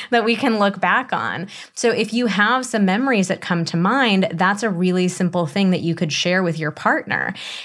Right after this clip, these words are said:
And for your partner, it's gonna be great for them to know specific ways that they can initiate. It'll increase their confidence because they'll know, "Okay, my partner will probably like it if I initiate in this way."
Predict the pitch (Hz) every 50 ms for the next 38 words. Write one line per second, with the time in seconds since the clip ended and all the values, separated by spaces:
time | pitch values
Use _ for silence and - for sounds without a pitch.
0 | - - 208 196 190 - - 214 208 208 208 208 - - 240 330 349 - 180 160
1 | 151 165 180 185 - - 208 208 208 - 233 240 240 247 233 185 - 196 208 240
2 | 226 - - 220 202 202 208 208 208 208 - 196 180 180 175 165 151 151 175 226
3 | 226 - - 214 196 202 202 190 - 214 208 208 180 165 165 170 170 - 170 -
4 | 170 165 165 165 170 165 160 151 151 - - - - 226 233 247 277 269 - -
5 | 196 196 180 - - 196 214 220 214 - 233 220 208 - - 175 165 - - -
6 | 143 143 175 175 - 226 254 277 302 320 311 - - 202 202 196 180 160 - 175
7 | 170 165 165 165 160 156 160 165 190 208 202 - 202 202 233 247 262 214 165 156
8 | 143 - 175 160 160 170 170 139 - 151 143 147 170 180 160 226 240 269 320 415
9 | 392 - 208 180 170 175 - 175 170 165 170 165 175 190 - - 170 160 147 -
10 | 156 170 165 151 - - - - 101 95 101 110 117 -